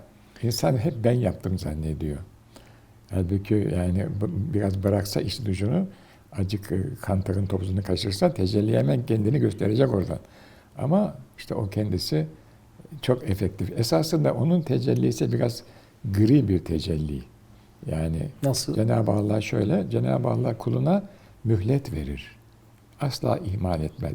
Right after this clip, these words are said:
Speaker 2: Evet.
Speaker 1: İhmal, mühlet verir.
Speaker 2: Evet.
Speaker 1: Orada da bu rasyonel ve egoist ve çıkarcı, menfaatperest kuluna mühlet veriyor. "Sen biraz bu çileyi çek bakalım." diyor yani. Ya,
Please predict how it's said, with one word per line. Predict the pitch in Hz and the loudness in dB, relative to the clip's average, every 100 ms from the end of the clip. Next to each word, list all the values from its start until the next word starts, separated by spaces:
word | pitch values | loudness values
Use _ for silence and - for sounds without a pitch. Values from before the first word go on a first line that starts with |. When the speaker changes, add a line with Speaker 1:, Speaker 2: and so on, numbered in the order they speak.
| 92 | 0
Speaker 2:
Evet. | 123 | 2
Speaker 1:
İhmal, | - 98 98 | 4 2 0
mühlet | 98 95 104 98 | -2 -2 -4 -4
verir. | 73 - - - 139 | -6 -6 -12 -14 -10
Speaker 2:
Evet. | 120 98 | -8 2
Speaker 1:
Orada | 175 151 123 | 4 4 4
da | 170 202 190 - - - - | 4 4 2 -10 -20 -20 -6
bu | 131 139 127 | 2 4 4
rasyonel | 123 - 131 143 139 110 | 2 2 2 4 4 2
ve | 107 127 | 2 4
egoist | 107 110 113 135 - - | 4 6 6 6 2 -2
ve | 110 110 | 0 0
çıkarcı, | - - 101 98 104 | -2 0 2 2 0
menfaatperest | 101 101 101 104 101 107 104 - | 0 0 0 -2 0 -2 -2 -4
kuluna | - - 156 175 - - - | -4 0 -2 -2 -10 -16 -8
mühlet | 90 98 95 - | -4 -2 -4 -4
veriyor. | 73 73 90 - - - - - - | -4 -4 -6 -12 -20 -20 -20 -20 -20
"Sen | - 208 165 | -8 -2 0
biraz | 156 131 120 | 4 2 2
bu | |
çileyi | 104 101 107 - | -2 0 0 2
çek | - - | -2 -4
bakalım." | - - - - | -6 -6 -6 -6
diyor | - - | -8 -8
yani. | - - 92 98 - - - - | -10 -10 -12 -14 -18 -20 -20 -12
Ya, | - | -10